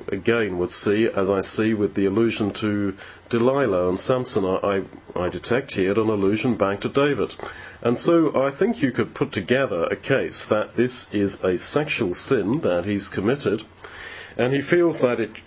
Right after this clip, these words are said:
it can't be, uh, dealt with by, by sacrifice, but only by the offering of a firstborn, but not my firstborn. Now he talks there in chapter six, verse seven, about his transgression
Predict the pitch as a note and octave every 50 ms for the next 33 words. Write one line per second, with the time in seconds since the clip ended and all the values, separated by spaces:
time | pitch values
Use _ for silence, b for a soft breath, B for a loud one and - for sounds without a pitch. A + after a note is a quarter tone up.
0 | - - - A2+ G#2 - - - C3 C#3 C#3+ D3 C#3+ - - A#2 A2+ A2 G#2 G2
1 | F#2+ F#2 F#2 - - - - - - - - - - - - - - - E2 E2+
2 | E2+ E2+ E2+ E2 - - - F#2+ A2 D3 - - - - G2 F#2 F#2+ F#2+ - -
3 | - G2+ G2+ G#2 G#2 G#2 G#2 G#2 G2+ - - - G#2+ G#2 G#2 G#2+ - - D3 D3
4 | D3+ D3 B2+ - - G#2 E2+ - - - - - G2+ F#2+ G2+ A2+ C#3 D3 C#3 A2+
5 | G2 F#2 - - A#2 A#2+ A#2+ G#2+ F#2 E2+ F2 G2+ B B B B B B B B
6 | B - - G2 G#2+ G#2+ G#2+ G#2 F#2+ - - A2 B2 B2 - - A#2 A2 G#2+ G#2+
7 | G#2 G#2 G2+ G2 G2 G2 F#2+ - - D3 D3 C#3+ D3 - - - F#2+ F2+ F#2 F#2+
8 | G2 G2 G#2 A#2+ A#2+ - A#2+ B2 C#3 C#3 C#3 - G2+ F2+ E2+ - - - E2+ D#2
9 | - - - - - - - - - - - - - - - - - - - B
10 | B B B B B B B B B B B - C#3+ D3 D#3 D#3 A3 A3 G#3+ -
11 | - C3+ B2+ G#2+ G#2+ G2+ - - C3 A#2 - G#2+ G2 - - C#3 - - - G#2+
12 | G#2 G2 F#2+ - - C3 B2 - G2+ F#2+ F#2 F2 G2+ G2+ G2 F#2+ - G2+ G2+ F#2
13 | - - - - - G2+ F2 F2 E2+ - - - G2 F#2 F2 - - - A#2+ C3+
14 | D#3+ G#2+ D3